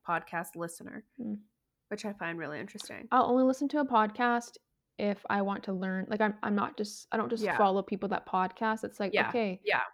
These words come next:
Speaker 1: a specific,
Speaker 2: Yeah,
Speaker 1: like
Speaker 2: it's very specific that I listen to it.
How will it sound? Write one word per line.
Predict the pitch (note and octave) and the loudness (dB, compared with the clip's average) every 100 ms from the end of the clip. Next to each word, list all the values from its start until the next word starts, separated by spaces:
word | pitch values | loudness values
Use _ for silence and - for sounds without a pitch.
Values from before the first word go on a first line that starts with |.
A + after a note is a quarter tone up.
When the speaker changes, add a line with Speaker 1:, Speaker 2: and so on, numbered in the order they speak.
| - | -4
Speaker 1:
a | A3 | -4
specific, | - G#3+ - - F3+ - - | -4 -8 -6 -2 -2 -2 -2
Speaker 2:
Yeah, | A3+ | 4
Speaker 1:
like | G3+ - | 4 4
Speaker 2:
it's | - | -2
very | G3+ A3 G#3 G3 | 4 4 6 2
specific | G#3 G#3 G3+ F3 - - | 0 -4 -2 -2 -2 -4
that | F3 | -2
I | |
listen | F#3 G#3 G#3+ G#3+ | 0 -2 -4 -8
to | G#3 - | -6 -10
it. | - | -10